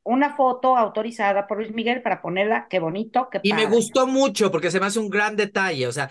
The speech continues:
Speaker 2: él no solía hacer estas cosas, a mí ya me lo cambiaron. El como
Speaker 1: Ya, pues.
Speaker 2: dice, ahora ya es, como dice en Twitter, como dice en Instagram, como dice en Facebook.
Speaker 1: Sí, así no, no, nos trae en friega porque tenemos que estar viendo dónde, dónde está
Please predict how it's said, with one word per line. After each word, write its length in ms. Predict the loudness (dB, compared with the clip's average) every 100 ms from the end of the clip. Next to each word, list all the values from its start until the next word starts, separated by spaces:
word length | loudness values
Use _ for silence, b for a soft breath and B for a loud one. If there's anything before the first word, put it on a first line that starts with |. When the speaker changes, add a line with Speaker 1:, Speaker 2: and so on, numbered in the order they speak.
| B
Speaker 2:
él 240 | -2 0 2
no 120 | 2
solía 460 | 4 2 4 2
hacer 220 | 2 -2 -4
estas 320 | -2 -6 -2
cosas, 400 | -2 -2 -6 -6
a 100 | -4
mí 100 | 0
ya 120 | 0
me 100 | 2
lo 120 | 0 0
cambiaron. 440 | -2 -2 -2 -6 _ _ _ _ _ _ b -6
El 220 | -4 0
como 200 | 0 2
Speaker 1:
Ya, 40 |
pues. 120 | 2 0
Speaker 2:
dice, 540 | 0 2 2 2 0
ahora 260 | 0 0 2
ya 180 | 2
es, 100 | 0 B B _
como 240 | 0 2
dice 380 | 2 2 2 0
en 120 | 0
Twitter, 440 | -2 -2 2 0 2
como 200 | 2 2
dice 340 | 0 0 -2
en 100 | -2
Instagram, 480 | -4 0 2 2 2
como 180 | 2 2
dice 320 | 0 -2 -4
en 80 | -2
Facebook. 460 | -2 -2 -4 -6 _ _ _ _ _ _ _ -4
Speaker 1:
Sí, 160 | 2
así 240 | 2 4 4
no, 160 | 6
no, 200 | 4 4
nos 300 | 4 4 2
trae 280 | 2 2 4
en 160 | 2 2
friega 340 | 2 4 4 2
porque 240 | -2 -2
tenemos 380 | -2 -2 -2 -6
que 80 | -2
estar 200 | -2 2
viendo 300 | 2 2 4
dónde, 400 | 4 4 2 0
dónde 380 | 2 2 2
está 320 | 0 -2 -4